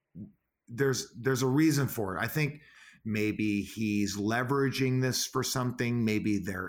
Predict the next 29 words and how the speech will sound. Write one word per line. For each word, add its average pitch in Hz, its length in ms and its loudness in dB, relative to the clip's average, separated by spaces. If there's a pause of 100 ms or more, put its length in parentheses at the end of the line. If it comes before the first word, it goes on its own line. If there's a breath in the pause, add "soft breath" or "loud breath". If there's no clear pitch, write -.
he 98 140 -2
thinks 92 360 -8
there's 87 280 -4
some 92 260 -4
money 156 520 2
or 127 120 2
fame 147 460 0
behind 139 440 0
this 131 220 0
or 135 60 0
something 127 340 -2
like 120 220 -2
that. 92 240 -4
But 104 100 -4
I 190 220 2
think 180 320 0
that 127 100 0
he's, 110 280 -2 (360 loud breath)
he 143 100 4
set 180 240 4
up, 214 300 -2
he 143 140 4
set 185 380 0
this 165 200 2
whole 160 300 -2
story 139 680 2
up, 87 260 -4
and 120 120 0
I, 139 80 -4